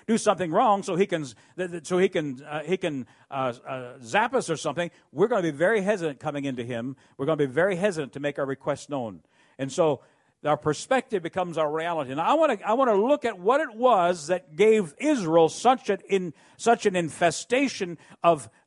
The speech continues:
unbelief when they saw all those things take place out there in the wilderness. I mean, they saw God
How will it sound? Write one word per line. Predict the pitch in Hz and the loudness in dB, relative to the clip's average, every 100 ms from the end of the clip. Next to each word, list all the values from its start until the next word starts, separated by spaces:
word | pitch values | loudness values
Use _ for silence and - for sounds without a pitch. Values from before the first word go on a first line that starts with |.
| _ | _
unbelief | 190 240 240 233 240 196 165 - | 0 0 2 2 4 2 -2 -6
when | 180 180 | -4 -2
they | 170 | -4
saw | - 190 | 0 0
all | 180 190 254 | 2 4 4
those | 240 226 - | 6 4 2
things | 226 196 165 | -6 -6 -6
take | - 180 - | -8 -10 -4
place | 180 147 - - - _ _ _ 143 | -2 -2 -6 -18 -20 _ _ _ -2
out | 165 | -2
there | 160 151 | 0 0
in | |
the | 143 | 0
wilderness. | 139 139 113 95 - - | 0 -2 -4 -12 -16 -4
I | 156 | -2
mean, | 196 180 | -2 0
they | 196 | 0
saw | 190 - 180 | 0 0 0
God | 143 170 190 165 | 0 0 0 0